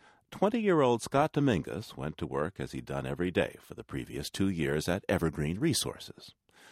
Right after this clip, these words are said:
This was a plant in Soda Springs, Idaho, that converted mining waste into fertilizer.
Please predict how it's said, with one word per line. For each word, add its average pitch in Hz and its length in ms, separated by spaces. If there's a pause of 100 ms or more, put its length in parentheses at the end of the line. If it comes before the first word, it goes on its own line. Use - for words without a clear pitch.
(160)
This 254 140
was 269 140
a 220 60
plant 151 320
in 123 160
Soda 190 280
Springs, 151 360
Idaho, 85 500
that 82 160
converted 78 420
mining 78 400
waste 55 300
into 117 140
fertilizer. - 640